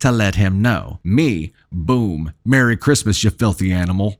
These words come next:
Mic drop. Whether or not she intended to be a home wrecker or just wanted to be a sneaky bee and hope to never get caught, the home she wrecked was her own. I simply helped expedite the inevitable process. Her husband was honestly such a nice guy.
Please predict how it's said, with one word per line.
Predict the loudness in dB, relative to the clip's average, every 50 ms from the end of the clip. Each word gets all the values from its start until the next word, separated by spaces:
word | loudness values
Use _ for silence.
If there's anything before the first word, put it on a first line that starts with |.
| _
Mic | 0 0 2 2 2 0 -2 -6 -6
drop. | -4 -2 -2 -2 -4 -8 -10 _
Whether | 0 0 2 2 2
or | 2
not | 2 0 0 2
she | 2 4
intended | 4 4 4 4 4 4 2 2 2
to | 0 2
be | 2 2
a | 2 4
home | 4 4 4 4 4
wrecker | 4 2 2 2 0 0
or | 2 0 0 2
just | 2 0 0 0
wanted | 0 0 2 2 2
to | 2
be | 4 4 4 4
a | 4 2
sneaky | -2 -2 0 0 0 2 0 0
bee | 0 2 2 2 2
and | 4 4
hope | 2 2 2
to | 0 2
never | 2 2 2 0
get | 0 -2 -2 -4 -2
caught, | -2 0 0 2 0 0 -2 -2 0
the | 2 4
home | 4 4 2 2
she | 0 2 2 2
wrecked | 2 2 0 -2 -6 -10 -4
was | -2 0 0 0 -2
her | -4 -6 -6 -2
own. | -2 0 0 0 -2 -6 -8 -6 -2
I | 0 0
simply | 2 2 0 0 0 0 2
helped | 2 2 2 0 -4 -4
expedite | -2 -2 -2 -2 -2 0 0 0 0 2
the | 0 2
inevitable | 2 2 2 2 2 0 0 0 -2 0
process. | 0 0 2 2 0 -2 -4 -4 -6 -6 -6 -10 -4 2
Her | 2 4
husband | 4 4 2 2 2 2 4 6
was | 4 4 2 -2 -4
honestly | -2 -2 0 0 -2 -2 -2 -2 -2
such | -2 -2 -4 -4 -4 -4
a |
nice | -2 0 0 0 0 0
guy. | -2 -2 0 0 0 0 -2 -6